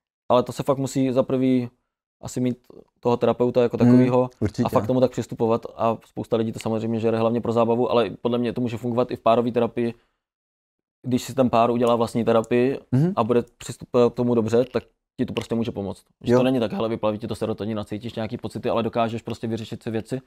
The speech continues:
Speaker 2: Přímo.
Speaker 1: Ale je to potom blbý u těch lidí, co mají sklony k těm závislostem, anebo prostě nepřemýšlej, že když to budou dělat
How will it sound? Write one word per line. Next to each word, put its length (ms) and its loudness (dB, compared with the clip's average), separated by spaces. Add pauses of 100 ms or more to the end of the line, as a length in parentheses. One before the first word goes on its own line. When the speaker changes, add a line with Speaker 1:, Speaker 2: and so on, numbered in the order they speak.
(140)
Speaker 2:
Přímo. 420 -2 (240)
Speaker 1:
Ale 480 4
je 80 4
to 140 -2
potom 380 0
blbý 380 0
u 100 -10
těch 160 -4
lidí, 200 -2
co 120 -4
mají 140 0
sklony 300 -2
k 40 -6
těm 140 -2
závislostem, 480 0
anebo 220 2
prostě 220 -4
nepřemýšlej, 560 -2
že 100 -2
když 360 -8
to 80 -4
budou 200 0
dělat 260 0